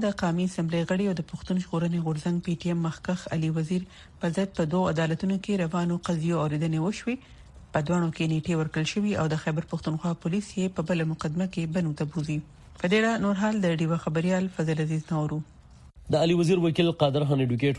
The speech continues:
Speaker 2: وایي، نن د نهه سه شنبې په ورځ د علي وزیر په دوو قضیو کې اوریدنې وشوې. د کراچۍ د ترهګرۍ ضد لسم نمبر عدالت کې په کال دوه زره اتلسم کې په جوړه مقدمه کې د ضمانت په خواست اوریدنه وشوه او عدالت پکې بله نیټه اته ویشتم دسمبر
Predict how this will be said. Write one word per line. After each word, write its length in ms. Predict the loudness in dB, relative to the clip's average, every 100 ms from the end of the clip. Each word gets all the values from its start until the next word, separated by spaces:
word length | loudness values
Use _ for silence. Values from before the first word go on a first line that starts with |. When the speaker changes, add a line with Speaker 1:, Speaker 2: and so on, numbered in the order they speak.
| 2
Speaker 2:
وایي، 180 | 4 2
نن 220 | 4 4
د 100 | 4
نهه 240 | 4 2 2
سه 140 | 0
شنبې 180 | 2 2 2
په 40 | 4
ورځ 140 | 2 0 -8 -20 -4 2
د 80 | 4
علي 160 | 4
وزیر 240 | 4 2 4
په 120 | 2
دوو 160 | 2 2
قضیو 320 | 2 4 2
کې 100 | 4 4
اوریدنې 320 | 4 4 2 2
وشوې. 420 | 2 2 0 -4 -16 -6 -2
د 80 | 2
کراچۍ 360 | 4 2 2 2
د 100 | 2 2
ترهګرۍ 400 | 2 4 4 4 2
ضد 180 | 2 2
لسم 280 | 2 2 2
نمبر 240 | 2 2 2
عدالت 320 | 2 0 0 0
کې 680 | 2 2 -2 -10 -20 -4
په 120 | 0 4
کال 180 | 2
دوه 100 | 2 2
زره 120 | 2
اتلسم 360 | 2 0 0 0 0
کې 80 | 0
په 40 | 2
جوړه 160 | 4 2
مقدمه 340 | 2 0 0 2
کې 160 | 2
د 100 | 2 2
ضمانت 280 | 2 2 0
په 80 | -2 2
خواست 280 | 2 2 2
اوریدنه 340 | 2 2 2
وشوه 300 | 2 2 2 0 -4 -20 -8 0
او 80 | 2
عدالت 280 | 2 2 2
پکې 260 | 0 2 2
بله 140 | 4 4
نیټه 260 | 2 2 0 0
اته 140 | 0
ویشتم 280 | 0 2 2 2
دسمبر 400 | 2 4 4